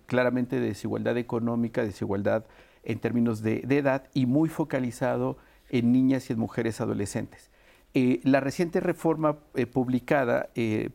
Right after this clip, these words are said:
sobre la cohabitación forzada, eh, entra en el marco de lo que conocemos en derechos humanos como el populismo punitivo. Es decir, se pretende con cárcel, eh, eliminar cosas.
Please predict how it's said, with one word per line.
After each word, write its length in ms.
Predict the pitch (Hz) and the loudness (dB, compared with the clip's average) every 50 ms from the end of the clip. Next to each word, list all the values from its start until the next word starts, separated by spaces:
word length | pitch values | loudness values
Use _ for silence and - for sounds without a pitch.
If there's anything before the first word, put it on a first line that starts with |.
| _ - | _ -20
sobre 460 | - - - 120 107 110 110 107 107 | -18 -4 -2 -2 0 0 0 0 0
la 240 | 107 107 107 104 - | 0 0 -2 -2 -2
cohabitación 540 | - 123 110 113 - 117 107 - 135 131 - | -4 -2 -2 -2 -4 -4 -4 -2 -4 -4 -2
forzada, 500 | - 160 143 143 - 147 127 123 127 - - - - - - - - _ _ _ _ | -4 -6 -6 -2 0 0 0 0 -2 -6 -12 -20 -20 -20 -20 -20 -20 _ _ _ _
eh, 220 | - 175 151 151 - | 0 0 0 2 2
entra 260 | 170 160 165 196 180 | 0 2 2 2 2
en 60 | 175 | 2
el 80 | 165 156 | 2 2
marco 280 | 156 160 151 - - | 2 0 -2 0 0
de 60 | 165 143 | 0 0
lo 80 | 135 | 0
que 80 | - 127 | -2 -4
conocemos 560 | - 127 117 117 113 - 151 139 143 131 - | -6 -4 -4 -4 -2 -2 -2 0 0 -2 -2
en 100 | 139 120 | -2 -2
derechos 280 | 120 127 123 - - - | 0 -2 -4 -6 -4 -2
humanos 200 | 135 131 123 - | -2 -2 -2 -4
como 180 | - 127 113 113 | -4 -4 -2 -2
el 80 | 110 | -2
populismo 580 | - - 107 - - 113 110 117 117 113 123 120 | -2 -2 -4 0 0 0 0 2 0 0 -2 -4
punitivo. 560 | - - 120 120 127 127 - 175 160 127 - - _ _ _ _ _ _ _ _ | -2 0 0 0 0 0 0 -2 -2 -2 -4 -16 _ _ _ _ _ _ _ _
Es 140 | - 139 131 | -2 0 2
decir, 400 | 139 131 - - 147 147 147 - _ _ _ - | 2 0 2 2 2 2 2 -4 _ _ _ -20
se 220 | - - - 135 | -14 -4 -4 -4
pretende 640 | 110 - 127 120 113 - - 156 151 151 151 151 151 151 | -2 0 -2 -2 -2 0 2 2 4 4 2 2 0 0
con 160 | - 147 143 | -2 -4 -2
cárcel, 560 | - 151 135 131 127 - - 151 147 151 - - - _ - - - - | 2 2 2 2 0 -2 -2 -2 -2 -2 -6 -12 -20 _ -20 -20 -18 -12
eh, 100 | - 95 _ _ - | -12 -12 _ _ -4
eliminar 580 | - 139 120 120 117 120 120 120 123 123 123 - | -4 -2 0 2 2 2 4 4 2 2 0 -2
cosas. 360 | - 110 95 - - - - | -6 -6 -6 -6 -10 -16 -16